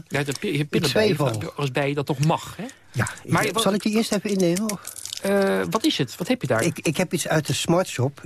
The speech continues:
Speaker 2: iets
Speaker 1: Ja.
Speaker 2: wat nog mag.
Speaker 1: Ja.
Speaker 2: Kijk,
Speaker 1: Want het mag helemaal
Speaker 2: ik,
Speaker 1: niet.
Speaker 2: ik,
Speaker 1: K-,
Speaker 2: ik
Speaker 1: k-,
Speaker 2: denk dat
Speaker 1: ja.
Speaker 2: de meeste mensen,
Speaker 1: Ja.
Speaker 2: een heleboel mensen... Jij wat minder trouwens, eh, die hebben behoefte aan roes af en toe.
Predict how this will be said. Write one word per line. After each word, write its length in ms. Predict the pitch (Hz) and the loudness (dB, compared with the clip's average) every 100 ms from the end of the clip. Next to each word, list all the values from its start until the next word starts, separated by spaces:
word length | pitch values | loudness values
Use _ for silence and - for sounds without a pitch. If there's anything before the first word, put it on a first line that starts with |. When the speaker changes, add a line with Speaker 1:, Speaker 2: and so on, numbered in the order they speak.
| - | -6
Speaker 2:
iets 140 | - 131 | 0 2
Speaker 1:
Ja. 60 | |
Speaker 2:
wat 120 | 143 - | 2 0
nog 140 | 110 | 2
mag. 380 | 113 127 - - - - | 2 2 0 -12 -18 -8
Speaker 1:
Ja. 80 | 127 131 180 | -2 -2 -4
Speaker 2:
Kijk, 140 | - | -2
Speaker 1:
Want 140 | 156 170 | 0 2
het 120 | 208 | 2
mag 140 | 202 | 0
helemaal 240 | 196 - 131 | 2 2 2
Speaker 2:
ik, 60 | |
Speaker 1:
niet. 120 | 113 | 0
Speaker 2:
ik, 120 | 180 160 | 2 2
Speaker 1:
K-, 60 | 185 | 2
Speaker 2:
ik 100 | 190 | 2
Speaker 1:
k-, 120 | 156 139 | 2 2
Speaker 2:
denk 300 | 214 247 - | 2 0 0
dat 120 | 165 | -2
Speaker 1:
ja. 60 | |
Speaker 2:
de 80 | 160 | 2
meeste 360 | 165 190 185 160 | 2 2 0 0
mensen, 420 | 156 147 - 185 - - - | 2 2 -2 -6 -6 -16 -12
Speaker 1:
Ja. 80 | 147 | -6
Speaker 2:
een 680 | 156 - - - - - - | -6 -8 -14 -14 -12 -6 0
heleboel 240 | 139 139 | 2 4
mensen... 400 | 131 117 107 - 165 - | 4 2 0 -2 -4 -6
Jij 240 | 135 170 | -2 0
wat 160 | 190 165 | 2 2
minder 240 | 175 170 | 2 0
trouwens, 340 | 127 104 101 - | -2 -2 -2 -4
eh, 120 | 160 160 | -4 -2
die 200 | 147 160 | 0 2
hebben 240 | 160 147 | 4 4
behoefte 360 | 147 180 - 143 | 4 2 2 2
aan 140 | 135 | 4
roes 400 | 147 156 - - | 4 2 -2 -10
af 140 | - 110 | -6 -4
en 140 | 110 | -4
toe. 140 | - | -4